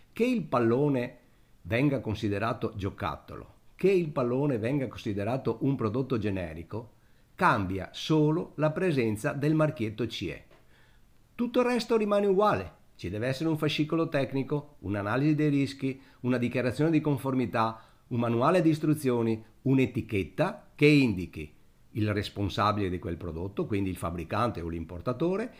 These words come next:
che indichi il tipo di prodotto, che indichi le direttive e le norme che vengono rispettate. Quindi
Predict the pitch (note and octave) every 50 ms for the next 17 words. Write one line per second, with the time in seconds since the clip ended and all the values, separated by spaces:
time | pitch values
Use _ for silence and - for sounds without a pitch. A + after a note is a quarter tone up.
0 | - - _ - A#2+ B2 B2+ B2 A#2+ G2+ G2+ G2+ - - F2+ F#2+ G2 - D3 D3
1 | C#3+ - G2+ F2 F2+ F2+ D#3 E3 E3 D3+ D3+ E3 D#3+ - G#3+ G#3 - - D#3 B2+
2 | A#2+ A#2+ A#2 A#2 C3+ B2+ - F3+ F3 - - - - - - B2 B2 C3+ A2+ C3+
3 | C3 D3 B2 - - F3+ E3 A#2+ A2 B2+ E3 F3+ D3+ C3 C#3 D3 E3+ G3+ G3+ -
4 | E3+ B2+ A#2 A2+ B2 B2 B2 A#2+ A2 A2 - - G#2+ - - F2+ E2+ E2+ - -
5 | G#2 - - - G3 F#3+ E3+ D3+ B2 A2 G#2 A2+ B2+ C3 C3 -